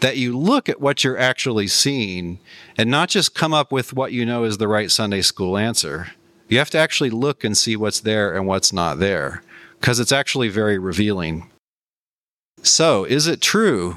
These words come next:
that Jesus is always or often called God in the New Testament? There's a whole book on this. It was written in the nineties by an evangelical biblical scholar named Murray J. Harris.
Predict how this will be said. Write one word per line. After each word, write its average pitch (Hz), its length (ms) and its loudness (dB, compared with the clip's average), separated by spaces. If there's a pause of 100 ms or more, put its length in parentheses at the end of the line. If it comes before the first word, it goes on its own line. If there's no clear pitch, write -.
(120)
that 104 320 0
Jesus 101 560 0
is 98 360 -2 (120)
always 98 560 0
or 87 180 0
often 90 520 0
called 90 580 -2 (320)
God 104 460 2
in 90 160 0
the 95 60 4
New 92 120 0
Testament? 90 720 -2 (580)
There's 165 140 2
a 208 60 0
whole 202 160 2
book 147 240 -2
on 95 220 0
this. 92 520 0 (160)
It 120 60 0
was 104 120 2
written 120 180 0
in 139 60 -4
the 131 80 -2
nineties 107 480 0
by 107 180 -2
an 101 80 -4
evangelical 101 840 -2
biblical 98 460 -4
scholar 95 420 0
named 95 240 -2
Murray 98 440 -2
J. 92 320 0
Harris. 85 640 -2